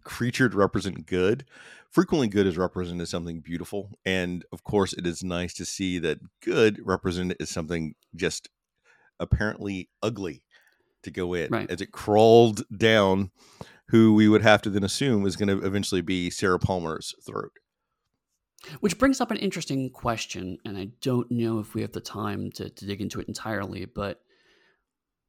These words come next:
Speaker 2: given what we saw of Fire Walk with Me, why is Laura Palmer good?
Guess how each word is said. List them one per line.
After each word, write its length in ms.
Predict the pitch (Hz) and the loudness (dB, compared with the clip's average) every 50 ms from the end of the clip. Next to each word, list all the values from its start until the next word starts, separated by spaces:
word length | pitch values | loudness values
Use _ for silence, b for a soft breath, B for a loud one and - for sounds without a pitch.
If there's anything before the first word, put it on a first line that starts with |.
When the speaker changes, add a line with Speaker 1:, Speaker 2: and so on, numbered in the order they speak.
| _ _ _ _ _ _ _ _ 143 120 | _ _ _ _ _ _ _ _ -10 2
Speaker 2:
given 460 | - 175 240 254 254 233 202 160 143 | 6 6 6 6 4 2 2 2 2
what 180 | 151 160 - | 2 0 0
we 100 | 170 147 | 0 0
saw 600 | 139 - - - - 135 117 117 117 117 117 120 | 0 0 -2 -4 -2 -2 0 0 2 2 0 0
of 200 | - - 113 110 | -2 -4 -6 -6
Fire 360 | 107 - - - 117 117 113 113 | -6 -10 -10 -6 -2 -2 -2 -2
Walk 320 | 110 117 107 101 - - | -2 -2 -4 -4 -4 -6
with 200 | 113 107 - _ | -8 -8 -8 _
Me, 560 | 101 104 110 110 104 95 90 82 85 - - _ _ _ _ _ _ _ _ _ _ _ _ _ _ _ _ _ _ _ _ | -6 -4 -2 -2 -2 -4 -4 -8 -12 -14 -16 _ _ _ _ _ _ _ _ _ _ _ _ _ _ _ _ _ _ _ _
why 340 | 113 113 117 104 117 120 117 | -14 -12 -6 -2 -2 -2 0
is 240 | 117 117 113 113 - | -2 -2 -4 -6 -4
Laura 240 | 101 104 98 101 104 | -4 -4 -4 -4 -6
Palmer 400 | - - 101 101 85 90 - - | -8 -12 -12 -10 -10 -12 -14 -12
good? 300 | _ - - - - - | _ -12 -10 -10 -12 -16